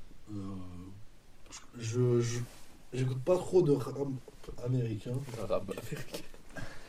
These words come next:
Speaker 2: Hmm, ouais.
Speaker 1: Pourtant, euh, quand j'ai vu que, euh, dans la dernière sortie qu'il y avait cet album, au début, je l'avais un peu ignoré.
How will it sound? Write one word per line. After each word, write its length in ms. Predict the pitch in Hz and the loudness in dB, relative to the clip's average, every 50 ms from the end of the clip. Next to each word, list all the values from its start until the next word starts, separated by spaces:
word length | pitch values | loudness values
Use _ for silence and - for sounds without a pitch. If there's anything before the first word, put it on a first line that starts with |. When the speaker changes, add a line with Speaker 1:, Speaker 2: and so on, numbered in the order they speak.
| - - - - - - - - - - - - - - - - - | -8 -8 -6 -6 -6 -6 -6 -6 -8 -8 -8 -8 -8 -8 -6 -4 -2
Speaker 2:
Hmm, 260 | 165 143 123 110 98 101 | -2 0 0 -2 0 2
ouais. 180 | 95 113 143 | 2 2 2
Speaker 1:
Pourtant, 500 | - - - 123 - - 135 135 131 120 | 2 -2 -6 -4 0 2 4 4 6 6
euh, 420 | 110 104 101 98 101 98 101 98 95 | 4 4 2 0 -2 -4 -4 -6 -6
quand 140 | - 120 120 | -4 -2 -2
j'ai 100 | 120 120 120 | 0 0 0
vu 140 | 117 120 | 0 -2
que, 140 | 120 - - | -2 -4 -4
euh, 140 | 117 110 107 | -4 -4 -4
dans 160 | 101 107 107 | -2 -2 -2
la 60 | 107 | 0
dernière 340 | 107 113 110 110 113 113 113 | 0 0 0 0 -2 -4 -4
sortie 380 | - - 113 110 - - 123 117 | -4 -4 -4 -4 -4 -6 -6 -6
qu'il 140 | 113 - 101 | -6 -6 -6
y 20 | |
avait 80 | 98 98 | -6 -6
cet 240 | 95 - - - - | -6 -8 -12 -10 -8
album, 340 | 101 101 101 110 117 120 120 | -6 -4 -4 -4 -2 -2 -2
au 60 | 107 | -2
début, 240 | 104 107 113 123 127 | -2 -2 0 2 2
je 60 | 123 | 4
l'avais 200 | 123 120 117 117 | 4 4 2 2
un 80 | 113 113 | 2 0
peu 180 | 113 - 131 | 2 4 4
ignoré. 460 | 127 127 123 135 139 131 139 143 143 | 6 6 8 6 6 8 8 6 6